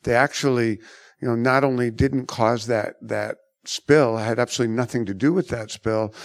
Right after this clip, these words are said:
but they died working at their stations trying to prevent the oil from spilling, trying to prevent that riser from snapping and when I, when I heard that, that,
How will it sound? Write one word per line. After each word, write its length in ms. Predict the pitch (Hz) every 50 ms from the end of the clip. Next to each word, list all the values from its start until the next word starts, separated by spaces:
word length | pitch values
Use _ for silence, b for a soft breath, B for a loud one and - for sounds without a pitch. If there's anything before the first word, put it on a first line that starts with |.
| B B B B
but 160 | - 117 -
they 120 | - 123 117
died 640 | 110 113 127 131 143 135 131 127 127 117 113 110 _ B B B B B
working 460 | - 135 127 143 156 151 - 131 131 123
at 100 | 123 -
their 140 | 127 120
stations 640 | 117 - - - 127 127 123 120 - 131 120 113 104
trying 260 | - - 131 127 127
to 100 | 117 104
prevent 400 | - - 110 101 113 131 143 135
the 80 | - 117
oil 260 | - 107 107 104 101 98
from 220 | - - 107 104
spilling, 380 | - - - 110 104 98 101 101
trying 220 | - 123 117 113
to 60 | 107
prevent 400 | 113 - 113 101 117 117 120 117
that 200 | 123 113 101 -
riser 360 | 113 107 107 110 104 95 104
from 220 | 101 - 110 104 98
snapping 640 | - - - 120 117 117 117 - 123 110 107 104 101 B B B B B B B B B B B
and 160 | - 135 131
when 100 | 127 127
I, 100 | 127 123 - -
when 140 | 123 131
I 100 | 135 127
heard 280 | 123 135 185 190 147 127
that, 340 | 127 123 123 117 113 117 - _ _ _ _ _ _ _ _ _ -
that, 300 | - 120 131 123 123 -